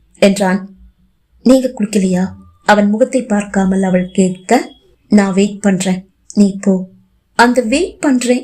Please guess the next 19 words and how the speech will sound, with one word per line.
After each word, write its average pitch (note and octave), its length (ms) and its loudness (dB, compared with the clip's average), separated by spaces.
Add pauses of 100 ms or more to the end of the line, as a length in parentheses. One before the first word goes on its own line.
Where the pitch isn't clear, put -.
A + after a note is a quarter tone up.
என்ற G3 280 2
வார்த்தைக்கு F3+ 640 -2 (380)
இரு C4+ 320 4
பொருள் A#3 320 0
உள்ளதோ G3 460 0 (280)
அவளுக்கு F#3 460 0
சந்தேகம். F#3 560 0 (540)
அதை F#3+ 240 2
அவன் F#3 260 0
முகத்தை C#4 400 -2
பார்த்து G3 380 -4
சரிபார்க்க F#3 720 -2 (400)
அவள் F3+ 220 0
விரும்பினாலும் G3 760 -2 (360)
அவனை G#3 340 2
எதிர்கொள்ள B3 520 0
சக்தியற்றவள் F#3+ 880 -2 (420)
தலை D4+ 240 4
குனிந்தபடியே G3 760 -2